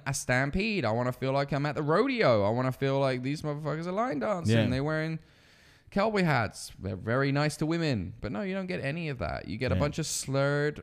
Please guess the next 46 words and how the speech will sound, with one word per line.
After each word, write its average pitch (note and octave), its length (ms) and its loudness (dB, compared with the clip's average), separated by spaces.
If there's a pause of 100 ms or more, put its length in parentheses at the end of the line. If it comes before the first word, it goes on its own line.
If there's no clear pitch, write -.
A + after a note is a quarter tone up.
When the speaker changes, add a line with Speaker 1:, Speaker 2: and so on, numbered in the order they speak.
Speaker 1:
fucking C#3 500 -2 (180)
wankers G2+ 880 -2
with, G2+ 120 6 (460)
Speaker 2:
Yeah. - 60 -8
Speaker 1:
you C3 80 2
know, A2 280 2
two - 220 -2
Speaker 2:
And C#3+ 120 8
it's G3+ 160 8
a F#3 60 10
Speaker 1:
bucks. A#2 80 6
Speaker 2:
mess B2+ 360 2
when G#2+ 120 6
you A2 120 6
get G#2+ 180 4
out A2+ 180 6
of B2 60 4
there B2 180 6
at A2+ 60 0
night. B2+ 220 2
Like, F#2+ 200 -4
it B2+ 140 0
is, - 580 -2
oof, A2 100 -4 (140)
Speaker 1:
It's - 120 -16
not A3+ 100 -2
Speaker 2:
it A#2 60 0
is A#2 60 0
Speaker 1:
safe A3 200 2
at G3+ 60 4
all. A3+ 80 6
Speaker 2:
scary. G2+ 340 6 (480)
It B2 100 0
is C3+ 100 2
scary B2 360 4
when A2+ 160 6
you're G#2 100 4
walking G2 380 2
back, E2+ 380 -4 (140)
you G2 120 2
know? F#2+ 160 2
Speaker 1:
So, C#3+ 280 -2 (200)
you D#3 100 -8
know, C3+ 240 -6
I D3+ 200 -4
would, F3 160 -4